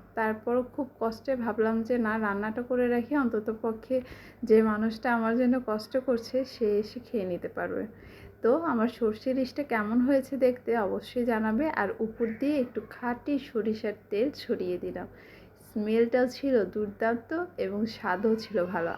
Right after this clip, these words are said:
আর এখানে পেঁপে দিয়ে ডাল রান্না করেছি, একদম সহজ খাবার, যাতে হচ্ছে কোনো সমস্যা না হয়। আর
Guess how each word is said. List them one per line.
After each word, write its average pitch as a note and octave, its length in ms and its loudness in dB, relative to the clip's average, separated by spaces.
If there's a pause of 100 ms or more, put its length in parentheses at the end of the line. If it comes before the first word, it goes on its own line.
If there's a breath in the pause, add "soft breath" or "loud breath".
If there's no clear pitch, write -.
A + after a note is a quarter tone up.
আর F#3+ 140 0
এখানে G#3 380 -2
পেঁপে G3 360 -2
দিয়ে A#3 240 2
ডাল F3 280 0
রান্না F3 300 -2
করেছি, F3 420 -8 (500 loud breath)
একদম B3+ 440 2
সহজ A#3+ 420 2 (100)
খাবার, B3 380 2 (520 loud breath)
যাতে A3+ 300 4
হচ্ছে B3 280 0
কোনো B3 260 0
সমস্যা G#3+ 480 -4
না G#3+ 140 -2
হয়। A#3 240 0 (1800 loud breath)
আর G#3+ 200 6